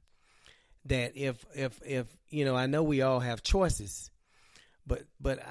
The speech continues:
and I know that even the next generation, they have choices. And so, but I'm, what I'm saying is sometimes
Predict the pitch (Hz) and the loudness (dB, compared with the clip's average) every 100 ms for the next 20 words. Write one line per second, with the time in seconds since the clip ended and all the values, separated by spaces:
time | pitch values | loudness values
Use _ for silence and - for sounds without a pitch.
0 | - 131 127 127 135 165 156 135 123 151 | -10 -4 -2 0 4 4 4 2 0 -4
1 | 156 131 123 123 - - 139 127 127 170 | -2 0 0 -2 -6 -4 0 2 2 2
2 | 117 120 117 117 110 - 196 165 104 95 | 0 -2 0 0 0 2 2 2 -4 -12
3 | - - _ _ _ _ _ 139 127 - | -14 -20 _ _ _ _ _ -6 -4 0
4 | 131 117 - _ 131 127 - 131 - - | 0 0 -8 _ -4 -4 -4 -8 -10 -18
5 | - - 127 151 208 - 139 127 123 120 | -18 -6 -2 0 0 0 0 0 0 -2
6 | 117 - - - - - - 196 269 - | -4 -12 -20 -20 -12 -2 2 2 4 4
7 | 214 180 131 117 113 - | 4 0 -2 -6 -8 -12